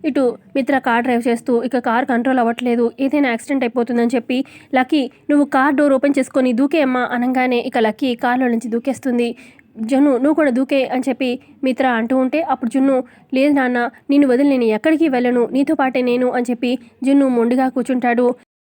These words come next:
పక్క మిత్ర ఎంత కార్ కంట్రోల్ చేద్దామన్నా కార్ కంట్రోల్ అవ్వదు. మొత్తానికి దేని-, దేనికో గుద్దబోతూ ఉంటాడు మిత్ర కార్ని. ఇక అప్పుడు జున్ను, "నాన్న" అని చెప్పి కళ్ళు మూసుకుంటాడు.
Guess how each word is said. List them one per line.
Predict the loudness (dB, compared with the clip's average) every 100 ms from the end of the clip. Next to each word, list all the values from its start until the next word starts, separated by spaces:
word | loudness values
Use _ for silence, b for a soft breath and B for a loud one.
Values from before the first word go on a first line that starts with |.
| -6 -2
పక్క | 0 0
మిత్ర | 0 0 0
ఎంత | 0 0 -2 -2
కార్ | 0 0
కంట్రోల్ | 0 -2 0 0 0
చేద్దామన్నా | 0 0 0 -2
కార్ | -2 -4 -2
కంట్రోల్ | -2 0 0
అవ్వదు. | 2 2 0 B B -4
మొత్తానికి | 0 2 2 0
దేని-, | 2 2 0
దేనికో | 0 0 0
గుద్దబోతూ | 0 0 0 0 0 0
ఉంటాడు | 0 0 0 -2 -4 B -6
మిత్ర | -4 -2 -2 -2 -2
కార్ని. | -2 0 -2 -2 -6 B -6
ఇక | -2
అప్పుడు | 0 0
జున్ను, | 0 0 0
"నాన్న" | 0 2 2 2
అని | 2 2
చెప్పి | 0 -2
కళ్ళు | -2 0 0
మూసుకుంటాడు. | -2 -2 -2 0 2 0